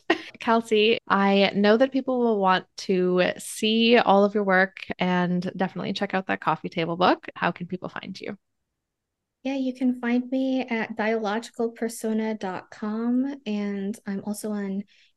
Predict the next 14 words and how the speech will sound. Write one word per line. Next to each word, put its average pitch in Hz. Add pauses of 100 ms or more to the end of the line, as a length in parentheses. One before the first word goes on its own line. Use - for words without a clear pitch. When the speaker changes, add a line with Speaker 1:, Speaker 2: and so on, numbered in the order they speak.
(140)
Speaker 2:
Instagram, 220
LinkedIn, 196
Facebook 180
at -
Dialogical 185
Persona 190 (100)
too. 226 (1200)
Speaker 1:
Actually, 226
one 185
last 165
question. 156
Can 220
you 220
explain 247